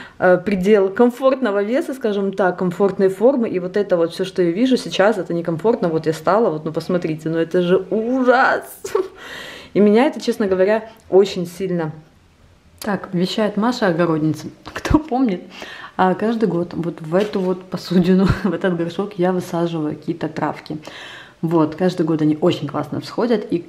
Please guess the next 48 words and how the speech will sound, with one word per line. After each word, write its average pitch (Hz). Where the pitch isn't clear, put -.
каждый 180
год 160
дальше 151
ничего 151
не 156
происходит. 151
Я -
не 175
знаю, 165
почему-то 185
они 165
у 165
меня 160
вот 151
такими 156
вырастают 156
и 175
сразу 170
загибаются, 165
они 151
вот, 147
э, 151
на 156
ножке 151
начинают 151
как-то -
пересыхать 156
и 156
падают. 160
Я 160
не 165
знаю, 151
может 170
быть, 156
из-за 156
того, 165
что 165
я 156
их 151
сильно 165
густо 165
сажу, 175
у 156
меня 156
уже 143
такой -
был 143
вариант. 151